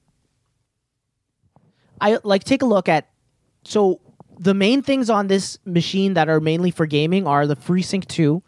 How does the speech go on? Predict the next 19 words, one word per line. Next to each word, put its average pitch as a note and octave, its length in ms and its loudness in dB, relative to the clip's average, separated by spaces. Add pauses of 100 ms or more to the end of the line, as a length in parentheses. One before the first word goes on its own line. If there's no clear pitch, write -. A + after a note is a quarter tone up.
(200)
which E3 180 -2
is E3 100 -6
gonna E3+ 320 0
work E3 380 -2
great D#3 420 -2
and D3+ 140 -10
already, F3 400 2 (500)
um, B2 540 0
confirmed D#3 680 0 (380)
works D3 260 0
great D3+ 240 2
with C3+ 140 -2
the C3 60 2
Xbox B2+ 440 -2
One A#2 140 -4
X, G#2+ 240 -8
confirmed C#3 420 -2
by B2+ 120 2
people, A2 420 -6